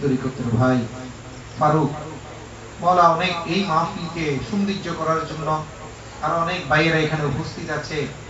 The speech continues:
অনেক হেকমত, অনেক বুদ্ধি মা বোনেরা, অনেক বোনেরা, বিশেষ করে সকলেই, বিশেষ করে মিজান সাধু অনেক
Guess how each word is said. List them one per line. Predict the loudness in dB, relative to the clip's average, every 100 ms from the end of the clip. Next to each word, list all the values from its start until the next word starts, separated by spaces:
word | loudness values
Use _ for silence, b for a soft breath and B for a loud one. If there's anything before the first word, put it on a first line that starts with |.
| -14 -16 -16 -16 -14 -12 -8
অনেক | -4 -4 -4 -2
হেকমত, | -2 -2 -2 -2
অনেক | -4 -4 -2
বুদ্ধি | -2 0 -2 -2 0
মা | 2
বোনেরা, | 4 2 2
অনেক | 2 0 -4
বোনেরা, | -6 -6 -4 -4 -4 -8 -10 -10 -10 -10 -10 -12 -8
বিশেষ | -4 -2 -4
করে | -2 0 2 0 -4 -10 -12 -14 -14 -14 -14 -16 -14 -14 -14 -14 -14 -14 -16 -14 -14 -14 -14 -10 2
সকলেই, | 2 4 4 6 4 0 -6 -6 -10 -10 -12 -6
বিশেষ | -4 -2 -4 -4
করে | -2 -2
মিজান | -2 -4 -4 -4
সাধু | -4 -4
অনেক | -4 -6